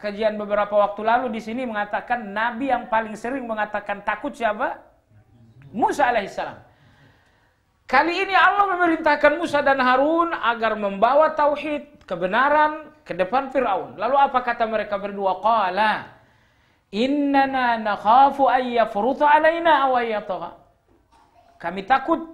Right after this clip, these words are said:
nanti Fir'aun melampaui batas. Nanti Fir'aun malam macam-macam. Coba dengarkan bagaimana Allah memberi rasa aman terhadap Musa yang ketakutan.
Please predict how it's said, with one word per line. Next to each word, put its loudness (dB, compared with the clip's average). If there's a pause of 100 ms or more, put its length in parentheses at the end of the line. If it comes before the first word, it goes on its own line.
(600)
nanti -10
Fir'aun -2
melampaui -4
batas. -4 (400)
Nanti -10
Fir'aun 2
malam -4
macam-macam. -4 (2000)
Coba 0
dengarkan 0
bagaimana 4
Allah 4
memberi 2
rasa 4
aman 0
terhadap 2
Musa 2
yang 4
ketakutan. 0